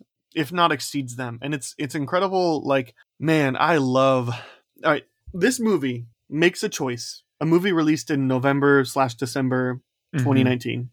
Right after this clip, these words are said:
Speaker 1: or twenty twenty-two, sorry, twenty twenty-two, to still rele-, it, take place in May of twenty twenty.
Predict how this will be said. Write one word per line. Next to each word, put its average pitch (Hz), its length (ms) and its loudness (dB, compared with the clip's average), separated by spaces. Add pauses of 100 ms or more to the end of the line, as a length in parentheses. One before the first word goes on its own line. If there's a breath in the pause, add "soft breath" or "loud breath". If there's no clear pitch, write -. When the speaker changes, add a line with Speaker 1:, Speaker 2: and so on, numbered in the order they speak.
Speaker 1:
or 131 80 4
twenty 143 180 6
twenty-two, 127 580 4
sorry, 120 380 -6
twenty 127 160 -4
twenty-two, 120 320 -6 (380 loud breath)
to 147 480 6
still 185 840 4 (260)
rele-, 135 800 0
it, 135 120 -4 (340)
take 170 320 -2
place 127 600 -4 (360)
in 139 420 2
May 135 400 0
of 127 140 0
twenty 131 260 -2
twenty. - 380 -14